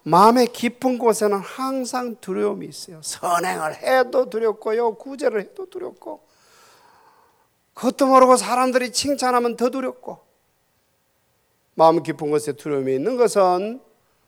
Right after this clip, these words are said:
죄 사함을 받지를 못해서 그런 것입니다. 재판장이신 그분 앞에서 내가 지은 죄, 나만 아는 죄,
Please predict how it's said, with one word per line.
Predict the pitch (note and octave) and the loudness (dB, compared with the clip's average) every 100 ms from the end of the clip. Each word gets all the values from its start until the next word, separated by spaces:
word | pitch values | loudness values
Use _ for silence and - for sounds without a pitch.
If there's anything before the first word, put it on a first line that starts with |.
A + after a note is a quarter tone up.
| _ _ _ _ _ _ _ _ _ _ _ _ _ _ _ | _ _ _ _ _ _ _ _ _ _ _ _ _ _ _
죄 | - C3 F3 G3 | -14 -6 -4 -4
사함을 | G3 F#3 F#3 E3 | -6 -8 -8 -10
받지를 | D#3 - - D#3 D3 | -10 -12 -10 -10 -10
못해서 | B2+ B2+ C#3 B2+ | -12 -14 -16 -16
그런 | E3 C3+ | -14 -14
것입니다. | A2+ - B2+ - - - _ _ - - - _ | -14 -18 -20 -20 -20 -20 _ _ -20 -20 -20 _
재판장이신 | - G3+ - A3 G#3 G3+ G3 F#3+ G#3 F#3+ | -4 -4 0 2 6 6 6 2 -2 -2
그분 | F#3 F3+ F3+ | 0 0 4
앞에서 | F3 F3 E3 F3 | 4 4 -6 -4
내가 | D#3+ G3 A3+ | 0 2 2
지은 | - A#3 A3 F#3+ | 0 0 0 0
죄, | D#3+ E3+ D#3+ D3 - _ | -2 0 0 -2 -10 _
나만 | C#3 F3+ A#3+ B3 A#3+ | 4 6 8 8 6
아는 | - F3+ E3 E3+ | 2 2 2 -2
죄, | D#3 C3 A#2 | -6 -8 -10